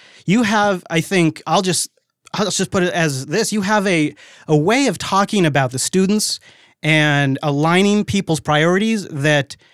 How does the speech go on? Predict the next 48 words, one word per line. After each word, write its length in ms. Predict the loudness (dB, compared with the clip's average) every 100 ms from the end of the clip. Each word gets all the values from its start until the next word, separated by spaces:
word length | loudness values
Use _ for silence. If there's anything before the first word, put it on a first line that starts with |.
| _ _ _
um, 280 | -2 2 2
it 120 | 2 2
isn't 220 | 4 2
bullshit. 440 | 2 0 -4 -10 -2
It, 80 | 0
like, 140 | 0
it 60 | 0
really 360 | 0 2 2
registered 500 | 2 0 0 -2 -2
with 220 | -2 -2
me 220 | -2 -4 -8 -16 -8
because 320 | -4 0 0 2
you 120 | 0
do 260 | 2 2
it 140 | 2 0
even 420 | -2 0 2 4
when 100 | 2
it, 100 | 2
no 300 | 2 4 4
one's 240 | 4 2
ever 200 | 2 2
gonna 200 | 2 2
see 180 | 2 -2
it. 140 | -6 -14 -20 -4
When 200 | 2 4
no 160 | 4 4
one 140 | 4
will 140 | 2 2
ever 180 | 2 2
hear 180 | 2
about 300 | 2 2 2
it, 180 | 2 0
it's 120 | -2
behind 360 | -2 0 2 0
closed 360 | 2 2 2 0
doors 460 | 2 2 2 2
or 140 | 2 0
it's 80 |
in 80 | 0
a 60 | -2
private, 500 | -2 0 2 0 -2
secure 360 | -6 -4 -4
chat, 340 | -2 0 0 0
you 120 | -2
still 300 | -2 0 0
do 220 | 2 0
it. 140 | -2 _ -20 _ _ _
And, 400 | 0 2 2 0